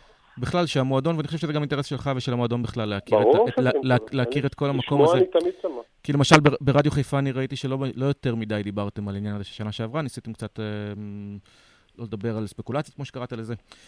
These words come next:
Speaker 1: אני אסביר ב-, בגדול, בגדול בשנים האחרונות יש איזו תחושה
Speaker 2: אבל מה הקשר לספקולציות ולשנה הקודמת?
Speaker 1: אז אני... אוקיי, בוא, בוא
Speaker 2: בסדר.
Speaker 1: נעבור, בוא נעבור ל-, ל-, לעניין ואחרי זה נראה.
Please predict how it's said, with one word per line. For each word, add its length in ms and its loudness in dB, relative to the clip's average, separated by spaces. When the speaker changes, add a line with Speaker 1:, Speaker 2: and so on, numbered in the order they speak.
Speaker 1:
אני 80 2
אסביר 200 4
ב-, 80 4
בגדול, 520 6
בגדול 380 0
בשנים 280 -4
האחרונות 420 -6
יש 160 -6
איזו 160 -8
תחושה 320 -6
Speaker 2:
אבל 80 2
מה 100 6
הקשר 380 2
לספקולציות 920 -4
ולשנה 420 -6
הקודמת? 460 -10
Speaker 1:
אז 180 -8
אני... 140 -6
אוקיי, 260 -12
בוא, 140 -4
בוא 140 -2
Speaker 2:
בסדר. 80 4
Speaker 1:
נעבור, 220 2
בוא 120 -2
נעבור 300 -2
ל-, 60 -4
ל-, 480 -8
לעניין 420 -8
ואחרי 260 -16
זה 80 -16
נראה. 120 -18